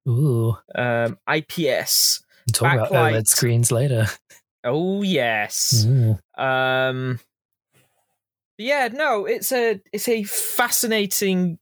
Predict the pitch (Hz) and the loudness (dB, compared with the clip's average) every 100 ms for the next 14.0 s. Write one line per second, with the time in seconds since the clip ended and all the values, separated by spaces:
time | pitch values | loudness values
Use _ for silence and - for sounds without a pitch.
0 | - - - 190 - _ - - _ 175 | -12 -12 -4 -2 -2 _ -20 -20 _ -4
1 | 151 151 151 143 143 156 156 156 143 131 | -2 0 -2 -4 -2 -2 -2 -2 -2 0
2 | - 147 143 143 143 - 160 147 147 139 | 0 0 0 -2 -2 -2 -2 0 -2 -2
3 | 135 135 - - - _ _ _ _ _ | -2 -2 -4 -12 -20 _ _ _ _ _
4 | _ _ _ _ _ _ _ _ _ 165 | _ _ _ _ _ _ _ _ _ -2
5 | 143 139 135 _ - 175 165 151 160 165 | 0 0 -2 _ -4 -2 0 -2 -2 -4
6 | - 160 139 175 170 - 165 156 - 143 | -4 -4 -2 -2 -4 -2 -2 -2 -2 -2
7 | 147 156 - 165 143 156 - 160 151 143 | -2 0 -2 -2 -2 -2 -2 -2 -2 -2
8 | 147 156 - 139 139 143 139 - - - | 0 0 -2 -2 -2 0 -2 -6 -20 -6
9 | 147 147 143 147 143 156 165 - 160 - | -2 -2 -4 -4 -2 0 -2 -4 0 0
10 | 160 165 160 165 151 135 147 143 _ _ | 2 0 0 -2 -2 -2 -2 -2 _ _
11 | _ _ _ - - - 147 131 185 - | _ _ _ 0 2 2 0 0 0 -2
12 | 208 233 254 - - - 202 226 226 226 | -2 -2 -2 -6 -20 -6 -4 -2 -2 -2
13 | - 214 226 220 - 226 233 - 254 285 | 0 -2 -2 -6 -4 -2 -2 -4 -4 -6